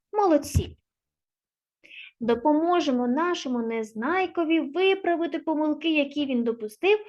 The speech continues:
при друкуванні невеличкого уривку вірша. Давайте його прочитаємо.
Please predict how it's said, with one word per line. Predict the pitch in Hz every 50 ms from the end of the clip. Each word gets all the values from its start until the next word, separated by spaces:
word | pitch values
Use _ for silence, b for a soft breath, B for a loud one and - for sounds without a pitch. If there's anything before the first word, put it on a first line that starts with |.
| B B B B _
при | - 254 311 381 403 330
друкуванні | 254 247 254 269 262 - 240 226 202 220 233 269 302 302 294 294 294 294 302 302 302 B B B B B -
невеличкого | 285 285 311 311 330 349 392 392 381 - - 330 302 311 311 -
уривку | 269 262 240 247 262 277 269 269 - - 254
вірша. | 233 240 254 254 240 226 208 190 - - - 147 143 - _ _ _ _ _ _ _ - 359
Давайте | 381 381 339 302 294 285 262
його | 247 240 226 240 247
прочитаємо. | - 285 277 277 302 311 - 277 233 208 185 185 180 165